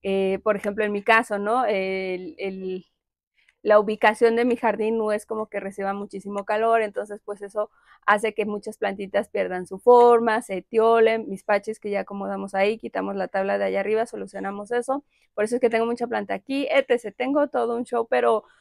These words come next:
bueno, ya están bien ubicadas, entonces todo eso como que nos va bajando las pilas,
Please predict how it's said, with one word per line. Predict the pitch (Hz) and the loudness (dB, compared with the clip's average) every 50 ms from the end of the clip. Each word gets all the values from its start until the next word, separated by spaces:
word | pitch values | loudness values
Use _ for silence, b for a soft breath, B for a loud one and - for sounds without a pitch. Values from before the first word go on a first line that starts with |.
| b b b | b b b
bueno, | - 208 202 196 | -2 -2 0 0
ya | 196 190 220 214 220 | 0 2 4 4 4
están | 233 240 - - 254 233 240 247 | 2 2 2 0 2 2 2 2
bien | 233 226 226 220 | 2 2 2 2
ubicadas, | 220 226 214 208 _ - 254 254 254 262 285 - | 0 -2 -4 -4 _ 2 2 4 4 2 0 -4
entonces | 240 220 - 226 240 247 - | -6 -8 -8 -8 -8 -8 -4
todo | - 349 370 381 392 | -2 -2 0 2 0
eso | 349 302 370 381 | 0 0 0 0
como | 381 330 285 240 | 0 0 0 0
que | 214 208 | -2 -2
nos | 208 208 220 | -2 0 0
va | 214 | 0
bajando | 214 240 269 - 277 269 262 269 | 0 0 -2 -2 -4 -4 -2 -2
las | 262 247 - - - | -2 -4 -4 -6 -6
pilas, | - 269 277 302 285 294 294 330 311 - | -4 -2 0 0 2 2 0 0 -2 -4